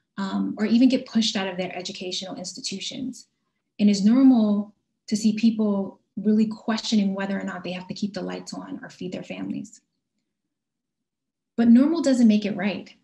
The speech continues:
right? It doesn't make it just, it doesn't make it humane. Um, and watching this, learning this, I knew then that my family, my community, they deserved better.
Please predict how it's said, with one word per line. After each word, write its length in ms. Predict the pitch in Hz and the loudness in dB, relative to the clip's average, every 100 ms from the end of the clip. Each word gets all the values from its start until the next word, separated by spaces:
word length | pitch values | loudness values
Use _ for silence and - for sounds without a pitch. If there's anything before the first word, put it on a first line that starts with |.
| _ _ - | _ _ -8
right? 220 | 196 220 | -6 -4
It 80 | 214 | 0
doesn't 240 | 262 277 | 2 6
make 180 | 269 269 | 4 4
it 140 | 233 185 | -2 -2
just, 480 | 190 196 - - | -2 -4 -6 -8
it 80 | 202 | -6
doesn't 240 | 202 - 233 | -2 4 6
make 180 | 220 | 6
it 120 | 220 - | 2 -2
humane. 720 | 196 175 170 175 190 196 - _ _ - | -2 -2 -4 -6 -8 -8 -10 _ _ -12
Um, 480 | 185 180 180 - - _ _ | -8 -6 -6 -6 -10 _ _
and 240 | 202 202 196 | 2 4 4
watching 400 | 220 269 254 214 | -2 0 4 4
this, 220 | 196 - | 4 -2
learning 420 | 190 226 247 202 | 0 2 4 4
this, 340 | 175 175 - - | 0 -8 -14 -12
I 220 | - 240 | -2 4
knew 320 | 226 202 208 196 | 6 6 4 0
then 480 | 190 202 196 185 | -2 -2 -2 -6
that 200 | 180 170 | -10 -8
my 160 | 180 180 | -8 -6
family, 440 | 202 190 190 190 190 | -6 -8 -10 -10 -10
my 120 | 180 | -12
community, 800 | 180 185 180 190 - 190 190 190 - _ | -10 -8 -8 -8 -14 -12 -12 -12 -18 _
they 160 | - 202 | -4 -2
deserved 580 | 214 208 202 196 196 - | -2 -4 -4 -4 -6 -8
better. 340 | 190 202 - | -8 -8 -12